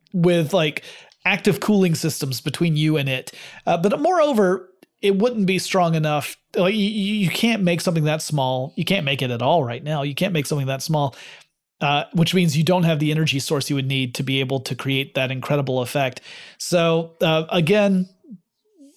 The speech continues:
it, it's something that looks cool in movies, but is not practical, uh, and certainly not possible in the implementation we see in the film. So,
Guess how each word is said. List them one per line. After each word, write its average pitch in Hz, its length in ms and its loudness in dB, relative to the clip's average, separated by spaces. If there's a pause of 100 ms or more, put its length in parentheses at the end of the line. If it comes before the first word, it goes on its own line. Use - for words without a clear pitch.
it, 190 260 -6
it's 196 220 -2
something 240 260 0
that 190 120 0
looks 190 240 0
cool 208 300 2
in 170 100 2
movies, 151 340 2
but 151 260 -2
is 139 140 -2
not 160 360 0 (220)
practical, 143 800 -2 (540)
uh, 131 300 -2 (480)
and 160 200 0
certainly 226 320 2
not 151 240 -2
possible 156 460 2
in 139 60 -2
the 143 120 2
implementation 147 640 -2
we 143 60 -2
see 147 120 -4
in 131 100 -4
the 123 60 -8
film. 120 360 -4 (400)
So, 127 480 -4